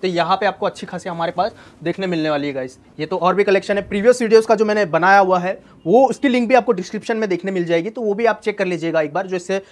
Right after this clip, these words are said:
पहले वाली बनी हुई है, Same concept में आपको देखने मिलने वाले collections। तो ये देख सकते हो, इसमें भी आप देख सकते हो ये जो है समोसा गोटा पट्टी की lace इसमें आपको देखने मिल जाएगी, plus इसमें भी आप tassels देख सकते हो, इसके दुपट्टे में भी आप टेसल्स देख सकते हो guys,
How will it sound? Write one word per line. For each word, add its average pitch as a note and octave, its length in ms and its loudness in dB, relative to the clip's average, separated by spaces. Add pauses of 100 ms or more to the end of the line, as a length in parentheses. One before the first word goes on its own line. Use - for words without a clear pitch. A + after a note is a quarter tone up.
(140)
पहले G3 200 4
वाली G#3 140 2
बनी F#3 180 -2
हुई F#3 60 -2
है, A#3 60 -6
Same G#3+ 240 -4
concept G3 320 -4
में G3 80 -4
आपको F#3 160 -6
देखने E3+ 240 -6
मिलने F3 200 0
वाले E3 140 -2
collections। E3+ 500 -6 (1080)
तो - 60 -16
ये B2 60 -14
देख C3 120 -12
सकते - 240 -14
हो, F#3+ 100 -12 (1700)
इसमें D3+ 220 -8
भी D#3+ 80 -4
आप D3+ 120 0
देख C#3+ 160 -6
सकते D3+ 220 -10
हो C#3+ 60 -4
ये E3+ 240 -4 (140)
जो D3+ 120 -2
है C#3+ 140 -4
समोसा E3 320 -2
गोटा E3 220 -2
पट्टी E3+ 220 -4
की E3 100 -6
lace E3 220 -4
इसमें F3 180 -6
आपको E3 160 -4
देखने D#3 260 -6
मिल E3 140 -6
जाएगी, D#3+ 280 -2
plus D3+ 200 -8
इसमें D#3+ 240 -6
भी D#3+ 80 -4
आप D#3+ 140 -6
tassels D#3 320 -6
देख D3 180 -10
सकते D#3+ 240 -12
हो, D#3+ 60 -14 (960)
इसके - 140 -18
दुपट्टे D3 320 -6
में D#3+ 120 -4
भी D#3+ 80 0
आप D#3+ 140 -2
टेसल्स D#3 280 -2
देख D3 180 -8
सकते D3+ 240 -8
हो D3 40 -4
guys, C#3+ 260 -6